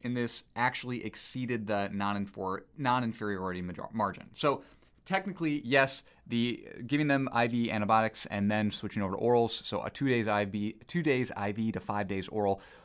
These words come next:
was slightly, uh, slightly better, right?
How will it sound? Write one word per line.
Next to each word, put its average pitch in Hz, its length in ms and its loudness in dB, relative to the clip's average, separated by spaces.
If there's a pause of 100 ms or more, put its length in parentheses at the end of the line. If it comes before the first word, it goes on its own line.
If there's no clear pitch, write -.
(100)
was 110 420 2 (160)
slightly, 127 640 0 (280)
uh, 87 260 2 (540)
slightly 139 340 0
better, 110 420 0 (320)
right? 98 300 2